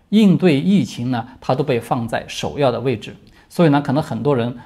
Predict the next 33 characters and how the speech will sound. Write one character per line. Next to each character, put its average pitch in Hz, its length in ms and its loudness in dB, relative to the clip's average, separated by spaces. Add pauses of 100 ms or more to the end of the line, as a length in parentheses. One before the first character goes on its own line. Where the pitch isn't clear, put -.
会 135 220 2
自 180 180 0
然 131 140 4
而 127 160 2
然 123 180 0
地 127 80 0
认 127 180 0
为， 107 220 -6 (260)
当 180 200 2
前 151 200 0
美 120 160 -2
国 117 160 -4
最 123 220 0
重 202 240 2
大 131 160 2
的 104 100 -6
议 127 140 -4
题 110 200 -8
就 117 160 -4
是 - 140 -10
如 117 280 -2
何 117 200 -6
控 127 300 -2
制 117 200 -8
这 113 120 -6
个 101 180 -10
中 143 240 -4
共 123 140 -2
病 123 180 -2
毒 107 140 -8
了。 120 180 -4 (840)
但 196 140 2
是 107 240 -6